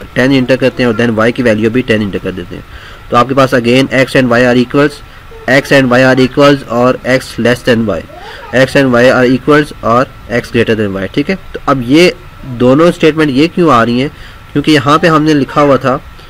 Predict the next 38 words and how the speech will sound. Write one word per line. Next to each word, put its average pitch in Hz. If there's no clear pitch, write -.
कि -
अगर 160
वो 175
equal 175
to 190
हो 175
तब 151
भी 175
execute 185
हो 175
जाए 180
और 135
less 139
than 170
हो 156
तब 156
भी 143
execute 104
हो 90
जाए। 92
इसी 143
तरह 156
यहाँ 143
पे 170
लिखा 160
हुआ 156
था 165
कि 156
अगर 156
वो 160
greater 131
than 165
हो 160
तब 160
भी 165
execute 170
हो 160
जाए 160